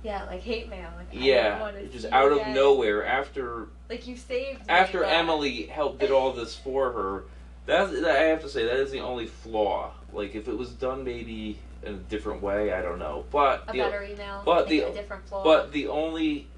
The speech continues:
Speaker 2: the only way you can say is, okay, well, maybe her sister just thinks she's losing her mind. That's the only right, that's the
Speaker 1: But
Speaker 2: only
Speaker 1: if your
Speaker 2: logical
Speaker 1: sister
Speaker 2: way.
Speaker 1: thought you were losing your mind, she wouldn't do that.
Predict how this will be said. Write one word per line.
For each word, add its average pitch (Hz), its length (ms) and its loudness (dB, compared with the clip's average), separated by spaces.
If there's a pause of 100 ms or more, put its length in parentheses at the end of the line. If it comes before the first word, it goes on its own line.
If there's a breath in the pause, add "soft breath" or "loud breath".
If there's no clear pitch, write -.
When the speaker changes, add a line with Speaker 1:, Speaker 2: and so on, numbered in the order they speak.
(120)
Speaker 2:
the 127 120 -8
only 135 200 -8
way 123 320 -4
you 117 140 -10
can 107 120 -12
say 113 460 -4
is, 95 300 -6
okay, 90 360 -2
well, 92 320 -2
maybe 123 440 -2
her 107 120 -8
sister 117 380 -8
just 90 180 -10
thinks 92 200 -10
she's 90 160 -14
losing 82 300 -10
her 71 120 -10
mind. 71 380 -10
That's - 160 -2
the 123 120 -2
only 131 640 -2 (800)
right, 120 240 4
that's 127 120 -4
the - 60 4
Speaker 1:
But - 80 4
Speaker 2:
only 143 140 2
Speaker 1:
if - 180 -2
your 107 100 -2
Speaker 2:
logical 127 520 4
Speaker 1:
sister 120 120 -2
Speaker 2:
way. 110 120 2
Speaker 1:
thought - 280 -6
you 214 60 -14
were 190 260 -14
losing 220 260 -12
your 233 140 -16
mind, 185 220 -14 (1600)
she - 200 -8
wouldn't 202 300 -4
do 170 160 -12
that. 170 140 -12